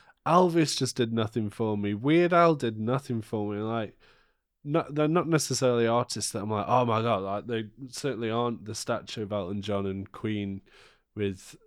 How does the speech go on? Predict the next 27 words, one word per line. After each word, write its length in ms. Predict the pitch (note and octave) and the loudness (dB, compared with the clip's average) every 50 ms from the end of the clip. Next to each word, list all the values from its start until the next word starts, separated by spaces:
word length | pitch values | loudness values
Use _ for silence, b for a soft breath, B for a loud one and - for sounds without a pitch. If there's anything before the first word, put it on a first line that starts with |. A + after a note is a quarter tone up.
| - D4+ | -18 -12
you 180 | A#2+ A2 G2 | -8 -8 -6
know, 180 | F#2+ F#2+ F#2 F#2+ | -4 -4 -4 -4
those 640 | F2+ G#2 G#2+ A2 A#2 A#2+ A#2 A2 G#2 - - - - _ - B2 | -2 0 2 4 4 4 2 0 -2 -6 -8 -8 -12 _ -14 -8
biopics. 600 | A2+ A2 G2+ G2+ G2 G2+ - A2+ F#2+ - - - - | -2 -2 0 0 0 -2 -4 -8 -8 -8 -10 -14 -10
But 260 | - A#2+ C3 C3 - | -6 -4 -4 -4 -4
I 60 | - - | -8 -10
thought 260 | - - C#3+ B2+ - - | -8 -8 -8 -8 -6 -4
Elvis, 580 | - C#3+ E3+ F3 D#3+ D3 C3+ B2 G#2 - - | -2 0 0 0 0 0 -2 -4 -4 -6 -6
I 40 | A#2 | -6
was 220 | A2+ A#2 A2+ A#2 | -6 -6 -6 -8
really 440 | B2 A#2+ B2+ D3 D3+ D#3+ D#3+ D#3+ D#3 | -6 -2 0 4 4 4 6 6 4
looking 340 | C#3 C#3 C#3 - - B2+ A2+ | 4 4 2 0 0 -4 -4
forward 420 | - - A#2+ A2+ A2 A2+ G#2+ G2 - | -2 0 0 2 2 2 0 -2 -4
to 160 | - G#2 F#2 | -6 -6 -6
it 160 | F2+ E2+ - | -6 -8 -8
and 180 | F#2 F#2+ F#2+ G2 b b b b b b b b | -8 -10 -10 -12 b b b b b b b b
really 220 | A#2+ A#2+ C3 C#3+ D3+ | 2 4 6 6 6
looking 240 | D3 C#3+ - B2+ A2 | 4 2 -2 -8 -6
forward 240 | - A#2+ A2+ A2 A2 | -2 -2 -2 -2 -4
to 60 | - | -10
finding 500 | - - - A2 A2 A#2 A2+ G#2+ A2 G#2+ | -14 -6 -4 -2 0 0 0 -2 -2 -2
out 120 | G#2+ G2+ | -2 -4
more 400 | E2 G#2 G#2 G#2+ A2+ A2 G#2+ G#2+ | -4 -4 -2 -2 0 0 -2 -2
about 360 | G2+ G#2+ F#2 F2 D#2+ C#2+ - _ _ _ _ _ C3 B2 A#2+ A#2+ _ _ _ _ _ _ _ _ _ B2 | -4 -4 -6 -6 -6 -8 -10 _ _ _ _ _ -20 -20 _ _ _ _ _ _ _ _ _ _ _ -10
the 160 | A#2+ A2+ G2 | -6 -4 -2
artist 680 | F#2+ G2 G#2 G2+ G2 G2 - - G#2+ G2 F#2 - - - | 0 2 2 2 0 0 -2 -2 -2 -2 -2 -2 -6 -6
and, 260 | F2+ F2+ F2+ F#2 F#2 | -6 -8 -6 -8 -8